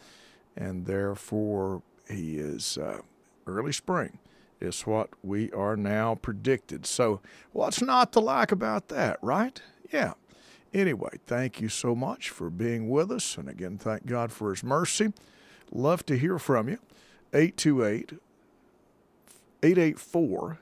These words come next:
nine four two seven. That's the voice line. Brianna's the producer this afternoon. And then our text line, eight two eight, five seven seven, twelve ninety-six. That comes directly to me.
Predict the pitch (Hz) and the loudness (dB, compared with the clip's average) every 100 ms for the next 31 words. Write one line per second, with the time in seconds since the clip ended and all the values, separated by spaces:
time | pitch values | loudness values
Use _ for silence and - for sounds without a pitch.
0 | - 110 120 170 190 - 139 110 117 - | -6 -2 0 0 2 2 2 2 -2 -4
1 | - - - 147 104 - - 131 131 135 | -6 -8 -8 -6 -4 -4 -4 -2 2 2
2 | 123 - 101 90 143 110 107 113 123 113 | 0 -2 -2 -4 -6 -4 -2 -2 -4 -6
3 | 117 107 113 123 - 117 113 - 120 104 | -8 -6 -6 -6 -4 -6 -6 -4 -4 -4
4 | 113 117 120 202 - - - - - _ | -6 -4 -4 -6 -10 -20 -20 -20 -20 _
5 | - 165 151 143 135 143 139 131 131 123 | 0 2 2 2 0 0 0 0 -4 -8
6 | _ _ - - - _ _ - 123 120 | _ _ -20 -20 -20 _ _ -2 0 2
7 | - 180 170 160 127 123 135 - 190 - | 2 2 0 -4 -2 -2 -4 0 0 0
8 | 135 101 76 - - _ - - _ _ | -2 -2 -4 -6 -14 _ -20 -20 _ _
9 | - - 127 120 110 - _ _ - - | -6 0 2 2 -2 -8 _ _ -4 0
10 | 117 95 90 - 220 185 101 92 - _ | 2 0 -2 0 4 4 2 -6 -14 _
11 | _ _ - - 156 143 131 104 101 92 | _ _ -12 0 2 4 2 0 -2 -2
12 | 78 - 82 98 - 98 - 90 95 - | -4 -4 -4 -4 -6 -8 -8 -10 -10 -6
13 | 92 95 - 98 - 95 123 214 | -2 -2 -4 -8 -4 0 0 -2